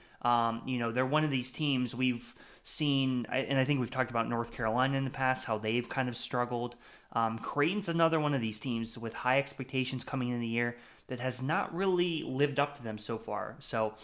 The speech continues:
we will see if Creighton can turn it around. Um, obviously, um, one of the teams that I'm gonna continue to keep an eye on. Um, but what I really wanted to get into was this whole,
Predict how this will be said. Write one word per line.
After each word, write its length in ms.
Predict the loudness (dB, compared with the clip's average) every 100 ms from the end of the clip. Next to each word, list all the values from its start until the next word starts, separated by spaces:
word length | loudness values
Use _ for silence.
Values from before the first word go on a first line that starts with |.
| -20 -20 -12
we 200 | -2 0
will 160 | 0 0
see 340 | -2 -2 0
if 140 | 0 0
Creighton 340 | 0 2 0
can 160 | -4 -4
turn 260 | -2 -2
it 80 | 0
around. 520 | -2 0 0 -2 -6 -10 -20 -20 -8
Um, 520 | 0 2 2 0 -2 0
obviously, 880 | 2 4 2 2 0 0 0 -2 -8 -20 -12 -2
um, 440 | 0 0 -2 0
one 160 | 4 4
of 100 | 4
the 80 | 0
teams 360 | 0 0 0
that 80 | 0
I'm 80 | 0
gonna 160 | -2
continue 580 | -4 -8 -6 -2 -2 -2
to 160 | -4 -6
keep 240 | -4 -4
an 80 | -2
eye 240 | 0 0
on. 360 | 0 -2 -6 -10 -16 _ _ _ -20 -14 -8 0
Um, 360 | 2 2 0
but 340 | 2 4 4 2
what 160 | 2 4
I 60 |
really 420 | 4 2 2 2
wanted 280 | 2 2 2
to 60 | 2
get 160 | 2
into 520 | 2 0 -2 -2 -2 -8 -16 -18 -8
was 380 | 0 0 0
this 220 | 0 0 -2
whole, 720 | 0 2 2 2 0 -2